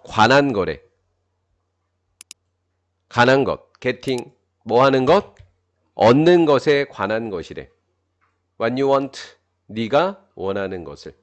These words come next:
자, 국어로 다시 한번 이해해보자. 국어로. 사람들이 믿어, 못 믿어? 못 믿어. 인생이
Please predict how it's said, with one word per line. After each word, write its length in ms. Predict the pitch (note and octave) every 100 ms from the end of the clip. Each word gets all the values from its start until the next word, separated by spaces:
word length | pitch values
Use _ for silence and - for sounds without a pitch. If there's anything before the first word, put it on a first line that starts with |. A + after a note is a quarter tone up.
| _ _
자, 160 | C3
국어로 480 | A#2+ C3+ D3 E3+ E3
다시 260 | B2 A2 B2
한번 320 | A#2 G#2+ G2
이해해보자. 500 | F#2 F2 D#2 D#2+ E2 _ _ _ _ _ _ _ _
국어로. 400 | - G#2+ G2 E2 _ _ _ _ _
사람들이 720 | - G3+ A3 G#3+ G3 F#3+ G3 D3
믿어, 380 | C3 D3+ D#3
못 120 | C#3 A#2
믿어? 380 | A2+ F#2 E2+ _ _ _ _ _ A2
못 140 | B2
믿어. 360 | D3+ C#3 E2 C#2+ _ _ _ _ _ -
인생이 680 | D3 F#3 G3+ E3 G2+ C#2+